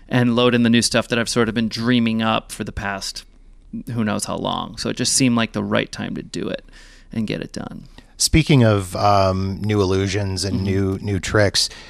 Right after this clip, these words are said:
Speaker 2: the question that I always have when I talk to, to magicians is, I mean, where do you get the inspiration for these illusions? I mean, do you just look at that object on the table and go, "Huh, I bet I could do something with that"?
Speaker 1: Sometimes. Uh,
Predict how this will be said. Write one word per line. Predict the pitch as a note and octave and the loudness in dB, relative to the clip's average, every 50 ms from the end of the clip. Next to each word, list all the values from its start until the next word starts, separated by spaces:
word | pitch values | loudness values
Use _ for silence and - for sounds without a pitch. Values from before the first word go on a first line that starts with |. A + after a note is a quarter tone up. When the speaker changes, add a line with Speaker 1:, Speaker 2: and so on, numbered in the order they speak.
| - - - - - - - | -20 -20 -20 -20 -18 -8 -2
Speaker 2:
the | A2 - - | 0 0 2
question | - D#3+ D3 C#3 - - C3+ | 4 4 4 4 4 2 2
that | A#2+ G#2+ | 4 4
I | G#2 G#2+ G#2+ | 4 6 6
always | A2 G#2+ G#2 G2 - | 6 6 4 4 4
have | G#2+ F#2+ F#2 E2+ | 2 2 2 2
when | F#2+ F#2+ | 2 0
I | F2+ | 0
talk | - - - F#2 F2+ - | 0 2 2 2 2 2
to, | - - F#2+ F#2 F#2 F#2 - | 2 4 4 4 4 4 0
to | - - - A2 F#2+ | -2 -2 0 0 2
magicians | G2 F#2+ E2+ G2+ G2 - - G#2 F#2+ F2+ | 2 2 2 2 2 4 4 2 2 4
is, | G2 F#2+ F2+ - - - | 4 2 2 2 0 0
I | G#2+ | 0
mean, | A2 G2+ G2+ G#2 | 2 2 2 0
where | - - G2+ G#2 G#2 G#2+ A2 A#2 A#2+ B2 | -2 -4 -8 -8 -6 -2 2 2 4 4
do | B2 | 4
you | B2+ A#2+ G#2 | 4 4 4
get | G#2+ G#2+ - | 2 0 0
the | - G2+ | 2 0
inspiration | G2 G2 - - F#2+ F2+ F2+ F2+ F#2 - - G2 F2+ | 0 0 0 0 0 0 2 2 0 0 0 0 0
for | - F#2+ | 0 0
these | F2+ F#2 F2+ | 0 0 0
illusions? | F#2+ F#2 G2 F#2 F#2+ E2+ F2+ F2 G2+ | 0 0 2 2 0 0 -2 -2 -2
I | |
mean, | G2+ G#2 G#2 G2+ | 0 0 0 0
do | G#2 | 0
you | G#2+ | 0
just | G2+ A2 G2+ - - - - - - - - | 2 2 2 2 0 -8 -18 -18 -12 -2 2
look | A#2+ C3+ - - | 2 4 4 4
at | A#2+ | 4
that | D3 B2 A2+ | 4 6 6
object | A2 A2+ A#2+ G#2+ A#2+ - - | 6 6 4 4 2 2 4
on | A#2+ G#2+ | 4 4
the | G#2+ - | 2 2
table | - A#2+ A2+ A2 G#2 G#2 | 4 4 4 4 4 2
and | G#2 G2+ F2+ | 0 0 2
go, | F#2+ F#2+ F2+ F2 - - | 2 2 2 2 0 -4
"Huh, | - - - - - C3 F#2 E2 - - - - - - - - - - - - _ - - | -12 -10 -4 0 2 2 2 2 0 -6 -20 -20 -20 -20 -20 -20 -20 -20 -20 -20 _ -16 -10
I | - F#2 - - - - | -10 -10 -10 -8 -2 2
bet | D#3+ D#3+ D#3 | 4 4 6
I | C#3+ C3 | 4 4
could | - A2+ F2+ D#2+ - | 2 -2 -8 -6 -4
do | B2 B2+ A2+ | -4 -2 -2
something | - - - F#2 - - F#2+ E2+ | -2 -2 -2 -2 -4 -4 -6 -8
with | E2 F2 - | -8 -6 -4
that"? | - G2+ F2 E2 - - - - - - - - - - - - - - - - _ _ | -2 -2 -2 -2 -6 -8 -12 -14 -18 -20 -20 -20 -20 -20 -20 -20 -20 -20 -20 -20 _ _
Speaker 1:
Sometimes. | - - - - F3+ F3 E3 D3 - C#3+ B2 A#2 A2 G#2+ A2+ A#2 A#2 A2 - - - - | -8 -4 0 2 4 4 4 2 2 2 2 2 2 2 0 0 -2 0 0 -2 0 2
Uh, | D3+ D3 C#3+ C#3 C#3 C#3+ | 4 4 6 6 4 4